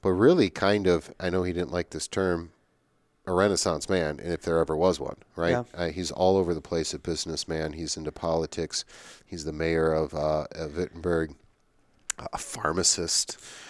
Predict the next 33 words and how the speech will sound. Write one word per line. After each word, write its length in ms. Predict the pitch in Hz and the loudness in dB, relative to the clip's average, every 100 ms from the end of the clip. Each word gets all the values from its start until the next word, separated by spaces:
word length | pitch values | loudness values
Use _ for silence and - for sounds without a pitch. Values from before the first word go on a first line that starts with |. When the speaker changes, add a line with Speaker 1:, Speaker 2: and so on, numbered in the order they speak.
| - - | -14 0
Speaker 1:
got 220 | 95 85 | 2 2
his 240 | 95 80 | 0 0
hands 340 | 90 85 80 85 | 0 0 -2 -4
on 100 | 80 | 0
a 40 | |
lot 160 | 78 78 | 2 2
Speaker 2:
Drug 40 | |
Speaker 1:
of 80 | - | -2
Speaker 2:
dealer. 260 | - 101 101 | -4 -4 -6
Speaker 1:
things. 260 | 104 - - - - - | -6 -6 -8 -20 -20 -20
Very 480 | 80 98 107 113 95 | 0 6 8 8 6
successful, 1000 | - 87 - 90 82 - 90 85 85 - | 2 0 -2 0 0 -2 0 2 0 -6
very, 520 | 90 85 82 82 82 - | -4 0 2 2 0 -4
uh, 380 | 80 76 78 - | -4 -2 -2 -4
I 80 | 82 | -8
think, 240 | 117 - _ - | -10 -12 _ -8
probably 640 | 90 80 76 80 78 73 _ _ - | -6 -6 -6 -6 -6 -8 _ _ -4
well-respected 800 | 82 80 73 - 73 - 82 73 | -2 0 -2 -4 -6 -6 -10 -10
in 120 | 69 | -10
his 180 | 76 - | -8 -8
time 460 | - 76 73 67 _ - - - - 82 | -6 -6 -6 -10 _ -20 -20 -20 -16 -8
and 120 | 78 | -4
later 280 | 80 76 - | -2 -2 -2
on. 220 | 85 85 | 0 0
And 100 | 78 | -2
so 240 | - 80 - - - - | -4 -4 -6 -12 -20 -4
we're 120 | 143 | -2
just 160 | 156 - | 0 2
gonna 160 | 120 98 | 2 2
kinda 280 | 95 92 95 | 2 2 0
just 220 | - - | -4 -2
talk 240 | - - - | 0 0 2
Cranach, 480 | 101 120 101 - | 4 4 2 -4